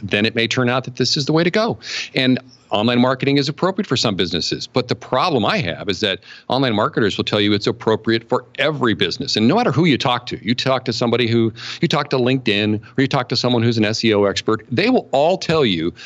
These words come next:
they have an answer for your business. They all say it works for everyone. And that's the problem.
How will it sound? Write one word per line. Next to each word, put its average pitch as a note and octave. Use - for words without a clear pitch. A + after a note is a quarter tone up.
they A#2+
have A2+
an A#2
answer B2
for G#2
your G2+
business. -
They G#2+
all B2+
say A#2
it A#2+
works B2
for C3+
everyone. C3+
And F#2
that's E3
the A#2
problem. B2+